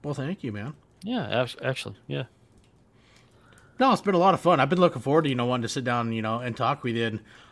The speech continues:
Speaker 1: I don't know if, you know, if you get the same way. Coming on another show, it just seems way less stressful. And it's like you
Speaker 2: Dude,
Speaker 1: just kick
Speaker 2: this is,
Speaker 1: back and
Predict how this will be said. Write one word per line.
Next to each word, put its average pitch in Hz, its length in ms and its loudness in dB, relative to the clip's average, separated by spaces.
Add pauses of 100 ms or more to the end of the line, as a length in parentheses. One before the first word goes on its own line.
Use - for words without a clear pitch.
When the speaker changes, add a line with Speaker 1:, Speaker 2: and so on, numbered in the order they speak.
(160)
Speaker 1:
I 165 120 4
don't 175 80 2
know 175 120 6
if, - 100 -4 (360)
you 131 120 -4
know, 131 200 2
if - 120 -6
you 143 80 -2
get 143 120 0
the 120 60 -10
same 127 300 -2
way. 131 380 0 (1200)
Coming 185 260 2
on 151 100 2
another 147 240 0
show, 139 420 0
it 135 80 -2
just 143 220 -2
seems 147 320 -4 (100)
way 135 360 2
less 131 500 0 (180)
stressful. 135 600 -2
And 113 60 0
it's 117 80 -4
like 117 160 -2
you 151 80 6
Speaker 2:
Dude, 156 140 12
Speaker 1:
just 151 140 10
kick - 20 8
Speaker 2:
this 143 180 10
is, 120 60 4
Speaker 1:
back 135 320 4
and 117 280 -4